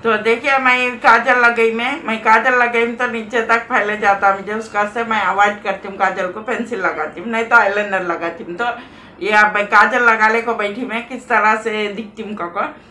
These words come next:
तो उसके साथ मैं मास्क भी लगाई मैं। तो देखिए, मेरा मास्क लगा ले को बैठी मैं।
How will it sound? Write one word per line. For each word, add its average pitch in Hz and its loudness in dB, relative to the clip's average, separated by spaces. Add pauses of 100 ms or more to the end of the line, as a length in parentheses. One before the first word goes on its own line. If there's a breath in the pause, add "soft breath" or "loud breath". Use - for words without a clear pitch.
(220 loud breath)
तो 247 2
उसके 247 0
साथ 262 4
मैं 247 0
मास्क 233 4
भी 262 -6
लगाई 226 0
मैं। 220 -6 (1700)
तो 240 0
देखिए, 233 2 (560)
मेरा 214 0
मास्क 208 0
लगा 208 2
ले 208 2
को 208 -6
बैठी 185 -6
मैं। 190 -8